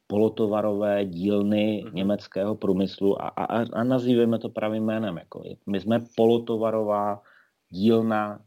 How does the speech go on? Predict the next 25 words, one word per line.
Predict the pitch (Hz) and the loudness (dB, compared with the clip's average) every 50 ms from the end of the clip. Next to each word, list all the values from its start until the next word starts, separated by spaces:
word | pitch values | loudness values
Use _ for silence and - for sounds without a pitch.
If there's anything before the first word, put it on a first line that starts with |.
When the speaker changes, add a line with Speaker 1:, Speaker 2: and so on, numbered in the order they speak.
| - - | -14 -10
Speaker 1:
eh, | 90 90 90 90 92 92 90 | -6 -6 -6 -6 -6 -8 -8
dominantně | 85 107 101 98 107 104 101 101 101 98 - - 101 98 | -6 -6 -4 -4 -4 -4 -4 -4 -6 -6 -6 -4 -4 -4
finalizujícího | - - - 107 101 104 104 107 98 92 104 101 98 101 _ - 98 98 95 | -4 -2 -2 0 2 2 2 2 2 2 0 -2 -2 -4 _ -4 -4 -2 -2
německého, | 90 90 90 95 95 - - 95 95 92 95 95 92 90 85 | -2 0 -2 -2 -4 -4 -4 -2 0 2 2 2 0 0 -2
německého | 90 92 95 95 - - 110 101 | -4 -2 -4 -4 -2 0 0 0
průmyslu. | - 92 - 92 98 95 - - 104 104 104 104 - - - - _ _ _ - | 0 0 -2 0 0 0 0 2 2 4 4 2 0 -6 -20 -20 _ _ _ -2
Potřebujeme | - 104 - - - 113 104 104 107 104 98 104 101 | -2 -2 0 0 -2 0 2 2 2 2 2 0 -2
tuhle | - 98 98 101 101 90 | -4 -4 -2 -2 0 0
zemi | 92 98 98 98 | 0 0 0 0
dostat | 95 95 - - 101 95 - | -2 -4 -4 -6 -6 -8 -6
k | - | -4
tomu, | - 95 98 95 92 | -2 0 0 0 0
že | 92 92 - _ _ | -2 -6 -8 _ _
tady | - 107 110 123 | 0 2 4 4
budeme | 123 127 120 120 117 113 | 4 4 4 2 0 -2
finalizovat | 117 - 120 107 107 107 104 95 107 104 101 101 | -4 -4 -6 -6 -4 -6 -6 -4 -4 -4 -2 -2
výrobky, | 95 92 95 92 95 92 - - - 87 - _ | -2 -2 -2 -4 -4 -6 -8 -10 -10 -10 -10 _
tady | - 104 107 120 | -2 0 2 2
budeme | 123 123 120 120 117 117 | 2 2 0 0 0 0
dělat | 110 113 107 104 101 | 0 0 0 0 0
výrobky | 104 107 104 107 104 - - 101 | -2 -2 -2 -2 -4 -6 -6 -4
s | 92 | -4
vysokou | 98 90 - - 98 - 101 92 | -4 -4 -4 -6 -2 0 0 0
přidanou | - - - 92 98 95 95 92 87 | -2 -2 -4 -4 -2 -2 -2 -2 -4
hodnotou, | 90 87 90 92 90 - 87 85 87 | -4 -4 -4 -6 -4 -2 -2 -2 -2